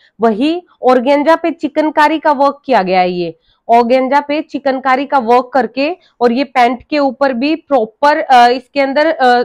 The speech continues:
लाइट शेड में पैंट के ऊपर फ्लावर का प्रिंट किया गया है, डल, अ, शेड में है। काफी, अ, बहुत ही सूदिंग सा कलर है। देखिए दोनों साइड पैंट के काफी सुंदर सी पॉकेट्स आएंगी, डीप पॉकेट्स हैं।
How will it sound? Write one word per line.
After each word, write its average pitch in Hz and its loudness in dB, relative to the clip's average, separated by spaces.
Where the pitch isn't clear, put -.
लाइट 240 0
शेड 277 -2
में 285 -2
पैंट 247 -4
के - -8
ऊपर 277 -2
फ्लावर 240 0
का 262 -2
प्रिंट 254 -6
किया 240 2
गया 220 2
है, 262 0
डल, 277 2
अ, 240 4
शेड 240 -2
में 262 0
है। 254 -2
काफी, 254 0
अ, 247 4
बहुत 214 -2
ही 294 -4
सूदिंग 269 -6
सा 285 0
कलर 240 0
है। 269 2
देखिए 247 -2
दोनों 262 -2
साइड 285 -6
पैंट 254 -6
के 285 -12
काफी 262 -4
सुंदर 262 -2
सी 285 -8
पॉकेट्स 254 -4
आएंगी, 190 -4
डीप 269 -2
पॉकेट्स 247 -4
हैं। 302 -4